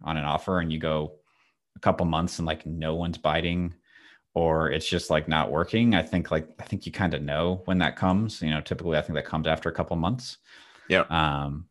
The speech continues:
Speaker 1: but yeah, beyond that, it's, you know, I don't know. I, I, I think some of the things I started up last year and I killed, they probably had about a, a three-month lifespan. And then I just looked at it and was like, "This is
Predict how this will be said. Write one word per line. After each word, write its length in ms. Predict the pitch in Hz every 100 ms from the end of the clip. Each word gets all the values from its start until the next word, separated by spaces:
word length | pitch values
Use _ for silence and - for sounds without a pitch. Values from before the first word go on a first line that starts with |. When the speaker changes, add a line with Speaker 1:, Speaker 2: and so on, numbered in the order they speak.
| _
Speaker 1:
but 240 | - 78 76
yeah, 240 | 85 80
beyond 320 | 78 104 107 90
that, 220 | 82 82
it's, 480 | 80 - - - - _ -
you 100 | 69
know, 240 | 65 78 - _ _ -
I 80 | 69
don't 100 | 71
know. 60 |
I, 120 | 71 71 71
I, 20 | -
I 40 | 95
think 260 | - 98
some 160 | 87 104
of 60 | 90
the 60 |
things 180 | 85 87
I 140 | 85
started 400 | 76 - 80 78
up 120 | 78 76
last 320 | 73 73 -
year 120 | 78
and 80 | 76
I 60 |
killed, 360 | 73 - 78 78
they 80 | 76
probably 440 | 76 78 80 80
had 180 | 76 76
about 200 | 76 76
a, 120 | 78 - - - - - - -
a 80 | 123
three-month 460 | 123 143 123 117 104
lifespan. 800 | 90 92 - 95 90 90 90 87 -
And 420 | 82 78 76 76 76
then 220 | 73 80
I 100 | 78
just 220 | 76 76 -
looked 180 | 80
at 60 | 80
it 120 | 73
and 100 | 76
was 140 | 76 85
like, 180 | 62 -
"This 180 | 69
is 320 | 67 71 -